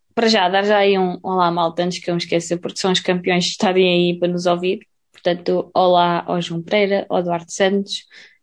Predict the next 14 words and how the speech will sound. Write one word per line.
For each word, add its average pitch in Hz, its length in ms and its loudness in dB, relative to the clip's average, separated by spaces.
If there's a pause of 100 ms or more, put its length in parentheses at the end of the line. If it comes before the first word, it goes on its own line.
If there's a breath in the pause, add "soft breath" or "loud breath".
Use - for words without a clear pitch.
(120)
Jonatas 180 500 -2
Valença, 208 840 0 (1120 loud breath)
à 226 100 2
Mariana 170 380 2
Alves, 208 680 0
Rui 196 120 2
Pinto, 214 640 0
T 202 200 -4
Ferreira, 208 640 0 (120)
Aderson 202 420 0
de 196 60 -10
Cassamo, 208 680 -2 (480 soft breath)
Marco 208 420 -2
M. 214 520 4